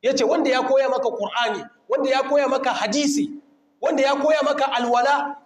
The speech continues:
bayan mutum ya je Madina, eh? A, a university, ya dawo sai ya kafirta mutane. Sai iyayen da suka koya masa musulunci,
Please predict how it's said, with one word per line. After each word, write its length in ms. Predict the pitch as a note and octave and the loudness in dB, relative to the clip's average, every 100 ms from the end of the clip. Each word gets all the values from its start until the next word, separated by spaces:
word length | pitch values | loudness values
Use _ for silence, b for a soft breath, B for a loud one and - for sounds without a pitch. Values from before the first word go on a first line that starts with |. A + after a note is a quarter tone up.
| - | -4
bayan 300 | B3+ C#4+ D#4 | 0 2 2
mutum 300 | C#4+ C#4+ C#4 B3 | 2 0 0 2
ya 180 | C4+ | 2
je 140 | C4 C#4 | 2 0
Madina, 680 | C4+ A#3 B3 B3+ A#3 - - _ _ _ _ _ _ - | 2 0 0 0 -2 -4 -10 _ _ _ _ _ _ -4
eh? 340 | A#3 E4+ D#4+ F4 - _ _ _ _ _ _ C4 | 0 0 -2 -6 -12 _ _ _ _ _ _ -4
A, 40 | C4+ A3 A3 G#3+ | 0 2 2 2
a 0 | G#3 | 0
university, 760 | C4+ D4+ A#3 B3+ A#3+ F#3 - - | 0 0 0 0 -2 -8 -10 -2
ya 220 | C4 C#4+ | 0 2
dawo 500 | C#4 C#4 C4+ C4+ C#4 | 2 2 2 0 0
sai 180 | C#4 C#4+ | -2 0
ya 80 | - | 0
kafirta 500 | C4+ D#4 D4 D4 G#3+ | 0 0 -2 -2 -2
mutane. 480 | A#3 F#3+ D3+ C#3+ _ | -2 -4 -4 -10 _
Sai 300 | - D#4+ D#4+ | -4 -2 0
iyayen 440 | D#4+ E4 D#4 D4+ D4 | 0 2 2 2 0
da 80 | B3+ | -2
suka 180 | D4+ C#4+ | -2 -4
koya 440 | - - D#4 C#4+ C#4 | 0 2 2 2 0
masa 240 | C4+ B3+ | 0 0
musulunci, 640 | B3 C4 C4 C#4 A3+ E3 | -2 -2 -2 -4 -6 -10